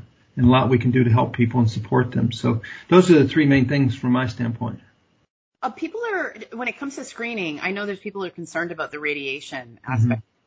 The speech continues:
Speaker 2: So what's your take on thermography, uh, as an alternative?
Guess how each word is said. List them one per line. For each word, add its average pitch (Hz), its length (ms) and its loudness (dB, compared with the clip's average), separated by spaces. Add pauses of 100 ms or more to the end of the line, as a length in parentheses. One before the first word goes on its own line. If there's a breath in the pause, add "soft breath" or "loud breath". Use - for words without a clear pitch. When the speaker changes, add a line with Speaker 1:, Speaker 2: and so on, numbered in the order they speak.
(220)
Speaker 2:
So 131 220 -8 (360 loud breath)
what's 240 280 -4
your 262 100 0
take 202 260 -4
on 180 160 -2
thermography, 156 920 -4 (360)
uh, 135 360 -6
as 135 200 -4
an 135 80 -4
alternative? 127 640 -8